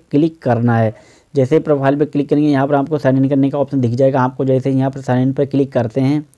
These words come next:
तो दोस्तों, आपके सामने यहाँ पर जो है दो option दिख जाएंगे, phone number और, और Google। तो दोस्तों, आपको phone पे click करना है। जैसे यहाँ पर phone से click करेंगे, क्योंकि यहाँ phone, phone number आप कभी नहीं भूलेंगे, क्योंकि फ़ोन नंबर हमेशा के लिए हमारे पास होता है।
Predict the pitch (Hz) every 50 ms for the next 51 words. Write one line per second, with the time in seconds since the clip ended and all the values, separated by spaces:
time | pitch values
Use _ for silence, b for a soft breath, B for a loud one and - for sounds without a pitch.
0 | b b b b b b b b b - 135 135 135 131 - 151 143 143 160 143
1 | 147 143 143 147 151 147 135 131 131 139 139 135 131 139 147 156 160 143 135 139
2 | 139 131 139 143 135 131 131 131 131 131 131 131 120 - 131 127 131 139 139 143
3 | 151 160 175 170 _ - - - 143 156 151 131 127 123 120 135 127 120 120 b
4 | b b b b b b b - 151 143 143 135 - - 156 160 165 180 - -
5 | - 131 135 147 160 151 160 156 - 156 147 135 - 151 135 135 131 123 127 131
6 | 135 135 165 156 147 135 135 135 135 135 160 160 143 - - - 127 131 139 147
7 | 139 156 160 - - - 147 156 151 151 - 127 123 127 139 156 156 - - -
8 | - - _ - 147 135 135 147 147 147 151 156 151 151 - - 139 147 156 151
9 | 151 _ _ _ - 135 139 139 135 139 143 147 147 147 151 151 - 143 131 127
10 | 135 135 131 139 156 147 127 123 123 131 131 127 131 123 127 131 123 127 151 160
11 | 160 160 B B B B B _ - - 127 131 131 131 139 147 143 131 120 123
12 | 127 123 127 127 123 127 123 123 127 123 123 120 131 151 170 - - 120 120 117
13 | 113 - 123 117 117 - 123 120 117 107